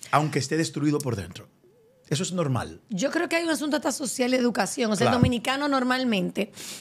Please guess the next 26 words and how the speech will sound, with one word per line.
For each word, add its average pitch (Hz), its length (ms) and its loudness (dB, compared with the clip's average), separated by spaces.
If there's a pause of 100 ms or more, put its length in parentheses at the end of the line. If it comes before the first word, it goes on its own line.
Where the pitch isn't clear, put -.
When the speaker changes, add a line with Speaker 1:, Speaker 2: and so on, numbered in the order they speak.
Speaker 2:
en 226 120 2
un 226 60 6
momento 262 260 4
yo 254 60 2
tuve 277 140 2
una 269 220 2
charla 190 440 -2 (680)
con 180 120 2
una 190 160 4
psicóloga 220 400 2
que - 80 -4
admiro 196 320 2
y - 40 4
respeto 214 360 -2
mucho, 190 260 2
Pilar 196 280 2
Sordo, 185 340 -2
y 180 100 0
ella 196 160 0
decía, 208 320 -2
estando 190 240 0
aquí 233 120 -2
en 226 80 0
el 220 100 -2
país, 196 260 0
Speaker 1:
Sí. 107 220 0